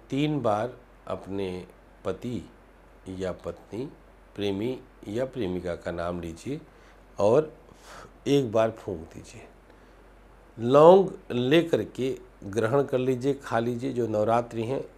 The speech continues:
वो भी खा सकते हैं, डरिएगा मत। कुछ लोग कहते हैं कि नवरात्रि में लौंग नहीं खाना चाहिए क्योंकि लौंग की पूजा होती है। कुछ नहीं ऐसा है, प्रसाद है, खाइए आप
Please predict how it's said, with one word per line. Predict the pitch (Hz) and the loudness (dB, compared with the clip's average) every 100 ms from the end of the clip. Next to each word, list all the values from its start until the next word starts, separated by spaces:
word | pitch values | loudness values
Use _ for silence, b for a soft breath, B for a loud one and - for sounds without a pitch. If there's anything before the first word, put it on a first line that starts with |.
| 113 | -2
वो | 113 | 0
भी | 135 | 0
खा | 123 120 | -2 -4
सकते | 104 107 95 135 | -4 -8 -8 -8
हैं, | 139 | -6
डरिएगा | 104 104 110 107 101 | -6 -4 -4 -2 -2
मत। | 110 - - | -4 -6 -6
कुछ | 120 | -2
लोग | 127 120 | -2 -2
कहते | 113 110 - | -2 -4 -2
हैं | 123 | -2
कि | 117 | 0
नवरात्रि | 110 107 107 110 | 2 0 -2 -6
में | 110 | -4
लौंग | 98 127 180 151 | -2 -2 -2 -2
नहीं | 135 | -2
खाना | - 95 92 | -4 -12 -14
चाहिए | 92 - - - - B B B B B | -14 -16 -18 -20 -20 B B B B B
क्योंकि | 131 123 | -4 -2
लौंग | 131 127 135 | 2 4 2
की | 131 120 | -2 -8
पूजा | 120 107 95 | -4 0 0
होती | 90 85 - | -2 -12 -18
है। | - - - b b - - - - - - - - - - - - - | -20 -20 -20 b b -20 -20 -20 -20 -20 -20 -20 -20 -20 -20 -20 -20 -12
कुछ | 113 107 104 | -10 -10 -10
नहीं | 98 | -12
ऐसा | - - - | -12 -14 -16
है, | - - - - _ - - | -18 -20 -20 -20 _ -20 -12
प्रसाद | 110 123 127 117 | 0 2 2 0
है, | 107 | -8
खाइए | - 110 104 | -8 -6 -4
आप | 95 | -6